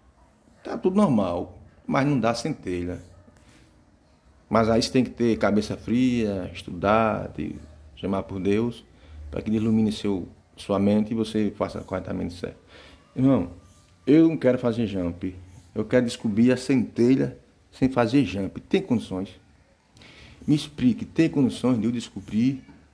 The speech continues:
qual é a causa? Eu tenho que saber. Se eu sou mecânico, né? Eu tenho que saber. Tô começando agora na mecânica. Agora, agora, agora. Entendeu? Então, eu já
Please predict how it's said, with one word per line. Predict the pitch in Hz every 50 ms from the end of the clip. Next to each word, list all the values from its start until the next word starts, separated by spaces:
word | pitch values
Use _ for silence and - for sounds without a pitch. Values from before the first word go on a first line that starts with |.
| _ _ _ _ _ _ _ - - -
qual | - 98 104
é | 107
a | 98
causa? | - - 95 101 104 127
Eu | 131 131
tenho | - - -
que | -
saber. | - 95 85 82 85 82 76 - - - - _ _ - - - - - - _ - - _ _ - -
Se | - 117
eu | 110
sou | - -
mecânico, | 123 127 117 107 - - 127 151 151 135 - - 87 - - - _ _ - _ - - - _
né? | - 107 104 110 123 127 123 - - - - - - - - - - - _ _ _ - - - - - - - -
Eu | - 127 127
tenho | - 180 196
que | -
saber. | - 247 220 - 98 87 104 - - - - - - _ _ _ _
Tô | - 117
começando | - 131 127 123 - 147 139
agora | 165 123 123 120 120
na | 120
mecânica. | 123 127 120 - 101 90 - - - - - - _ _ - _ _ _ _ - - - - -
Agora, | - 90 92 90 98 104 113
agora, | 117 104 117 139 143
agora. | 107 - - - - - - - -
Entendeu? | - - 104 123 156 202 - - - - - - - - - - - - - - - - - - - - -
Então, | 123 104 - 135 135 139 156 156 - - - - -
eu | 147 143
já | 107 113 110 101 98